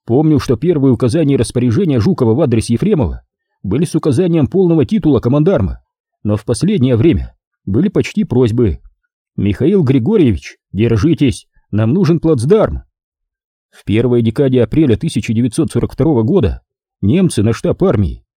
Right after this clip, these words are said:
с самолёта сбросили пакет с ультиматумом о капитуляции. Через час меня вызвал генерал Ефремов, вручил мне пакет ультиматума и спросил, сколько потребуется времени,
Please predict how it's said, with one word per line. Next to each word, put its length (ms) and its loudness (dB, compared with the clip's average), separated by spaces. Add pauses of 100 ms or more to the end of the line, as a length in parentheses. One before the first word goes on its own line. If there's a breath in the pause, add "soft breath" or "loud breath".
с 120 -18
самолёта 440 0
сбросили 440 0
пакет 360 -2
с 60 -6
ультиматумом 580 0
о 60 -2
капитуляции. 840 -2 (420)
Через 280 0
час 340 -2
меня 180 2
вызвал 300 0
генерал 340 2
Ефремов, 580 0 (400)
вручил 480 0
мне 160 2
пакет 360 -2
ультиматума 520 0
и 60 -2
спросил, 600 0 (460)
сколько 460 -2
потребуется 580 0
времени, 460 0